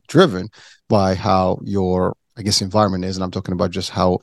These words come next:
the impact of stress can be on you. And I think we are all subjected to stress these days. Doesn't matter whether it's the news that we watch, whether it's the, the, the, you know, things that we hear about or things we go through or work, as you said, you know, you can,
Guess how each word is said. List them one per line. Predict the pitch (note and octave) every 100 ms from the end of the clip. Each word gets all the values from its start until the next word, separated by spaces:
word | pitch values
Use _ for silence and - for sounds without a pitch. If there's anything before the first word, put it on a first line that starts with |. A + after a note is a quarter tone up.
| _ _
the | - G2
impact | A#2 G2+ F#2
of | - E2+
stress | - F#2+ F#2
can | -
be | F#2
on | G2
you. | C3 B2 - - -
And | D3 D3
I |
think | D3+ D3+ -
we | C3+ C3+
are | B2+ B2+
all | A2+ G2
subjected | - F#2+ G#2 - F#2+
to | F#2
stress | - F#2+ E2+
these | F2+ E2+
days. | G2 F#2+
Doesn't | - G2 F#2+
matter | F#2+ G2+ F2+ - - - -
whether | - G#2+
it's | F#2+
the | -
news | G#2 C3+ E3 D#3+ D#3
that | E3
we | E3+
watch, | D#3+ C#3+ C#3 B2
whether | G#2 G2 F#2+
it's | F#2+ F#2
the, | G#2 G2
the, | F#2 F#2+ G2
the, | G#2 G#2
you | A2 G2+
know, |
things | F2 A2 G2+
that | G#2+ G2+
we | G2+
hear | B2
about | B2 A#2+ A#2+
or | G2+
things | - G#2+ -
we | F#2+
go | B2+
through | A#2+ B2 A#2+
or | A#2 G2+ F2+
work, | F#2+ A#2 A2+
as | A2+ A2 G#2+
you | G#2+
said, | A#2 G#2+
you | G#2
know, | G2 G2
you | G2+ G2+
can, | - G2